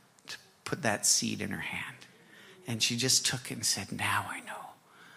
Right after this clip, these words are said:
I've always wanted to know." And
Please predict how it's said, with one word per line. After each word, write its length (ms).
I've 240
always 440
wanted 340
to 80
know." 340
And 320